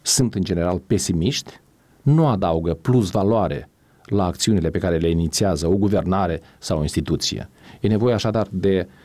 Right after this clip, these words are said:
o mobilizare și de eforturi comune ale oamenilor pentru ca să se materializeze anumite intenții pronunțate de la tribune mari.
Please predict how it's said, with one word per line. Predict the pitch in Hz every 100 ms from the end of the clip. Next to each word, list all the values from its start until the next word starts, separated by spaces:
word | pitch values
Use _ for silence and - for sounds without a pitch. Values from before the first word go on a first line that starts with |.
| -
o | - 107
mobilizare | 104 95 87 104 113 101
și | -
de | 95
eforturi | 85 - 107 - 92
comune | 110 98 160 120 73 - - -
ale | 85
oamenilor | 76 98 120 117
pentru | - 104
ca | 92 95
să | -
se | 92 107 95 90 -
materializeze | - 113 95 104 95 90 113 127 - - _ _
anumite | - 90 85 87 87
intenții | 123 98 - 110 92 80
pronunțate | 80 78 73 90 80
de | 78
la | 71 73 - - - -
tribune | 85 73 82 78 -
mari. | - 73 -